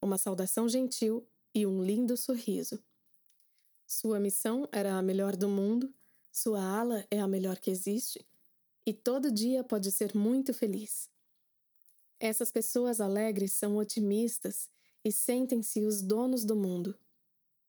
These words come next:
Tormenta nenhuma os assusta. Outros, neste estágio, conseguem enxergar uma lacuna, mas optam, conscientemente ou não, por ignorar os duros golpes da realidade,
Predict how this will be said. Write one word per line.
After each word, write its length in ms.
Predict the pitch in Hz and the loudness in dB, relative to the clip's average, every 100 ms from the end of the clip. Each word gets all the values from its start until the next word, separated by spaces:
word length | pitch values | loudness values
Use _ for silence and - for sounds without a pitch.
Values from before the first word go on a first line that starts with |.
| - | -6
Tormenta 500 | 196 202 214 214 202 | -2 0 0 0 0
nenhuma 540 | 208 214 208 226 208 | 2 2 2 2 0
os 160 | 208 208 | -2 -4
assusta. 480 | - 196 - - - _ _ _ _ _ _ _ _ _ _ _ _ _ _ _ _ _ _ | -4 -6 -8 -10 -18 _ _ _ _ _ _ _ _ _ _ _ _ _ _ _ _ _ _
Outros, 540 | 214 233 254 214 190 | -2 0 0 -2 -2
neste 320 | 196 190 - 196 | -2 -2 -2 -6
estágio, 580 | - 208 240 262 214 196 _ _ _ | -4 -4 -2 -2 -4 -6 _ _ _
conseguem 500 | 240 233 254 240 247 | -2 -2 0 0 0
enxergar 480 | 247 254 240 220 226 | 0 0 0 0 0
uma 140 | 226 | 0
lacuna, 540 | 208 202 - 226 220 190 | 0 -2 0 0 2 2
mas 240 | 202 196 | 0 0
optam, 520 | 190 226 - 185 185 - - | -2 -2 -4 -4 -4 -8 -6
conscientemente 880 | 202 190 214 190 190 202 208 226 190 | -2 -2 -2 -2 -2 -2 0 -2 -2
ou 140 | 180 | -2
não, 280 | 180 190 254 _ _ _ _ _ | -2 -4 -6 _ _ _ _ _
por 120 | 240 233 | -2 0
ignorar 560 | 202 240 233 233 254 | 2 2 2 0 0
os 160 | 233 202 | 0 0
duros 360 | 226 277 285 | 2 2 0
golpes 460 | 233 214 214 214 202 | 0 0 0 -2 -2
da 120 | 196 | -2
realidade, 760 | 196 202 202 190 180 180 202 | -2 -2 -2 -2 -4 -6 -8